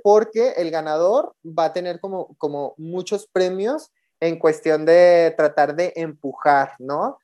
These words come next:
Este, te, eh, se están sumando varias marcas que, que podrían como fácilmente aportar demasiado a emprender, a, a, a aventarse a emprender. Entonces, pues bueno,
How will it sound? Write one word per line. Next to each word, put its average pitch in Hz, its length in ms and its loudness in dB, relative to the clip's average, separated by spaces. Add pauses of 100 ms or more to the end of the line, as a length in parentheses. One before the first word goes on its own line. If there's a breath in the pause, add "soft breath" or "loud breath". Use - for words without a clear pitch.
(220)
Este, 139 1200 0
te, 147 500 -2
eh, 156 220 2
se 156 120 -4
están 160 200 -4
sumando 175 340 -4
varias 175 380 0
marcas 170 600 -4
que, 147 320 -4
que 139 160 0
podrían 131 460 -2
como 147 400 -6 (240 soft breath)
fácilmente 156 840 0
aportar 147 640 0
demasiado 160 920 2
a 147 240 0
emprender, 135 680 -4 (320)
a, 127 580 2
a, 127 440 -2
a 139 120 -2
aventarse 147 540 -4
a 165 40 -8
emprender. 135 400 -4
Entonces, 135 400 -8
pues 127 180 -10
bueno, 113 260 -8